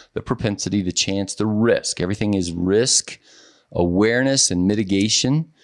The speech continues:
Uh, when you drive and when you get married and when you have a kid, it's, you're guaranteed some pain and some trouble, but you're also very likely to have wonderfulness, and, and that's life. The flip side of that is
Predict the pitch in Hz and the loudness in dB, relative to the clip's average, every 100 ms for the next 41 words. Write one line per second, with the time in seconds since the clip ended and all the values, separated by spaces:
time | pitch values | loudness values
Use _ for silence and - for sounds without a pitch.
0 | - - _ _ _ 90 92 92 95 85 | -20 -20 _ _ _ -2 0 0 0 0
1 | 85 92 90 104 113 123 117 98 90 92 | 0 2 2 2 0 0 -2 -2 -2 -2
2 | 90 90 92 - 87 87 92 107 120 101 | 0 0 0 0 0 2 2 2 2 0
3 | 85 87 87 87 80 - 101 104 131 139 | 0 -2 -2 -6 -6 -6 0 4 4 2
4 | 123 - 90 85 - - _ - _ - | -2 -6 -4 -2 -2 -2 _ -20 _ -4
5 | 90 90 98 113 120 - - 117 117 - | -2 0 0 2 2 0 0 2 2 0
6 | 92 80 - 98 117 120 - 80 - 101 | 0 -2 -4 0 2 0 0 -4 0 0
7 | 110 131 98 82 90 104 123 - 98 90 | 2 0 -2 0 2 2 0 0 2 2
8 | - 120 95 101 135 165 87 - 92 87 | -2 -4 0 2 2 0 -2 -4 -6 -2
9 | 82 85 90 107 120 - 131 147 165 - | -2 -2 0 0 0 0 0 2 0 0
10 | - - 98 90 87 87 - 92 87 - | -2 -2 -2 -2 0 -4 -2 -2 -2 0
11 | 107 85 - - _ - - - - - | 0 0 -4 -16 _ -20 -20 -18 -20 -20
12 | - _ _ _ _ - - - - - | -20 _ _ _ _ -10 -8 -8 -12 -8
13 | 127 107 190 202 123 90 95 98 - - | -4 2 2 4 2 0 -2 -6 -4 0
14 | 104 113 131 - | 2 4 2 0